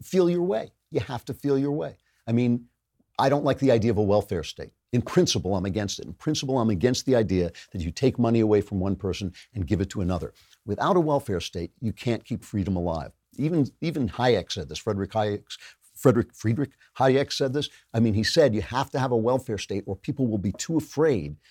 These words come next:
to be free. You don't want people so afraid of what's gonna happen to their children if they lose their job or if they get sick that they will not be free. You know, it's, it's all good. It's all well and good to go on the radio and sit in front of a microphone and s-,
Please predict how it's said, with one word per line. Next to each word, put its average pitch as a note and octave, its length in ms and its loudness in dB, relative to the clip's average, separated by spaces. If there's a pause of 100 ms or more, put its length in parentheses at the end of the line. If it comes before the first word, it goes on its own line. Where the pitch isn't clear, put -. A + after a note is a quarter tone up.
(140)
to A2+ 80 -4
be C3+ 100 2
free. A3 340 0
You F2+ 220 0
don't B2+ 240 2
want C#3+ 240 -2
people A#2+ 300 -4
so C#3 300 2
afraid A#2+ 540 2 (220)
of F#2 80 -4
what's G#2+ 220 0
gonna C3+ 160 -2
happen B2+ 220 -4
to B2 80 -6
their A2+ 140 2
children G#2+ 400 0
if F2 80 -6
they G#2 120 -2
lose G#2 280 0
their G#2+ 140 0
job A2 520 -2 (180)
or G#2 80 0
if - 60 -12
they G#2 100 -2
get F#2 200 -2
sick - 460 2 (240)
that G#2 400 -2
they G#2+ 180 2
will G#2 280 4
not G2+ 260 0
be G#2 140 -6
free. A#2+ 320 0
You F2 160 -4
know, F#2 140 -2
it's, - 200 -6
it's - 160 -6
all D3+ 320 4
good. C#3+ 320 2
It's C#3+ 140 -4
all F3+ 160 0
well F#3+ 180 -2
and D3+ 140 2
good B2 240 2
to G2 60 -6
go A2 200 2
on A2+ 360 2
the G2 100 -2
radio G#2 500 0
and E2+ 100 -8
sit - 160 -4
in G#2 60 -10
front A#2 160 -4
of F#2+ 80 -4
a G#2+ 60 -4
microphone G2+ 580 -4 (240)
and F#2+ 120 -8
s-, - 260 -4